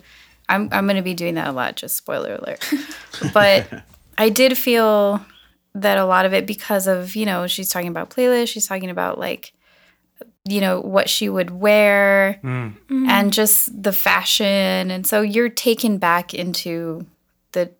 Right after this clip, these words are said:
Speaker 1: early nineties, early two thousands, like,
Speaker 3: Right.
Speaker 1: punk era and, like, Avril Lavigne <laughs> stuff.
Speaker 3: <laughs> Yeah.
Speaker 1: And, and if you didn't grow up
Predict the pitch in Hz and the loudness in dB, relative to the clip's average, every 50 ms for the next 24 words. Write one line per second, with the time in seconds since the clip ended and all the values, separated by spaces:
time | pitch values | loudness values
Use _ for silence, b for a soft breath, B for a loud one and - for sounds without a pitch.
0 | - - - 185 180 175 175 175 170 165 160 160 165 165 165 165 165 165 160 160 | -4 -2 0 2 2 0 0 -2 -4 -4 -4 -4 -4 -4 -6 -6 -6 -6 -6 -6
1 | 160 165 180 - 170 170 165 170 170 165 - - - - 147 147 151 170 175 - | -8 -8 -6 -6 -6 -4 -4 -6 -8 -8 -10 -14 -12 -8 -6 -6 -6 -6 -8 -10
2 | - - 147 - - - - 123 117 110 113 117 - - - - 180 170 170 165 | -10 -10 -10 -10 -8 -6 -4 -4 -2 -2 -4 -6 -10 -12 -10 -6 -6 -4 -4 -6
3 | - - 180 175 170 165 165 165 160 160 165 160 160 156 165 - - - 120 - | -4 -4 -2 0 0 0 -2 -2 -2 -4 -4 -4 -4 -6 -8 -8 -10 -10 -10 -12
4 | - - - - - 90 - 185 180 185 190 185 180 185 180 175 175 175 175 175 | -12 -12 -8 -6 -6 -6 -6 -6 -8 -8 -8 -8 -8 -8 -8 -8 -6 -6 -6 -6
5 | 180 180 - - - - 175 180 - - 240 233 185 131 - - 214 294 - - | -4 -4 -4 -4 -2 -2 -2 -2 0 2 2 2 2 2 2 2 4 4 4 4
6 | 262 262 254 - 139 123 123 123 104 - 226 247 - - 277 240 240 233 233 B | 2 2 2 0 0 0 0 -2 0 0 0 2 2 2 4 4 4 4 2 B
7 | B B B B B B - - 214 226 240 233 247 247 247 247 240 220 226 208 | B B B B B B 0 4 4 4 4 4 4 4 4 4 4 4 4 6
8 | 202 202 214 262 277 269 - - | 6 6 6 4 4 2 -2 -8